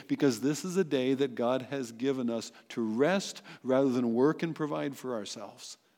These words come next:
Sabbath is an expression of faith and trust and rest and peace with God. It's a return to the garden.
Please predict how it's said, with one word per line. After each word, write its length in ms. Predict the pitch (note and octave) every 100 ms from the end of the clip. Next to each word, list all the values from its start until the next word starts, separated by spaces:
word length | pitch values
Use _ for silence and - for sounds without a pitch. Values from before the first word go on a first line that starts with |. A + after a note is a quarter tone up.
| _ - - -
Sabbath 680 | - - D#3 F#3+ F#3+ G#3+ -
is 280 | F3+ D3 C3+
an 100 | C#3+
expression 840 | C#3 - - - D3 - D#3+ D3
of 160 | C#3 B2+
faith 420 | - A#2 B2 A#2+
and 220 | E3+ B2+
trust 460 | - A#2+ G#2 G#2+ -
and 300 | C#3+ G#2+ G#2
rest 380 | A2 C#3 - -
and 240 | C3+ C3
peace 440 | - A#2 A2 - G#2+
with 260 | A#2 -
God. 380 | - G#2+ B2 B2+ _ _ _ _ _ - - -
It's 200 | - D#3+
a 40 | F3+
return 560 | E3 D#3+ F3+ F#3+ G3+ F#3
to 100 | F3
the 100 | E3
garden. 460 | C#3 B2 A2 F#2